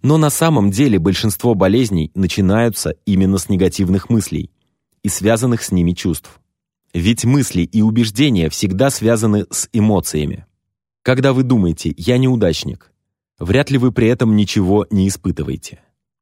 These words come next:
Эта мысль сопровождается эмоциями, причем вовсе не позитивными.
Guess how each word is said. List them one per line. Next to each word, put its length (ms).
Эта 180
мысль 280
сопровождается 800
эмоциями, 500
причем 460
вовсе 320
не 100
позитивными. 760